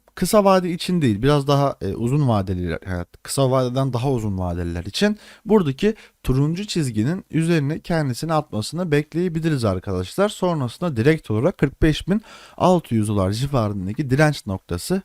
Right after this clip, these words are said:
aynı zamanda hedef noktası gelecektir. Burada şimdi şöyle bir şey var. Olumlu senaryoda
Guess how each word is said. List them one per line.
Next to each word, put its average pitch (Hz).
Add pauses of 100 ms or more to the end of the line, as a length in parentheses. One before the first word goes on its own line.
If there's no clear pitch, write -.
(100)
aynı 127
zamanda 92
hedef 143
noktası 113
gelecektir. 151 (320)
Burada 269 (200)
şimdi 104
şöyle 240
bir 123
şey 98
var. 180
Olumlu 208
senaryoda 143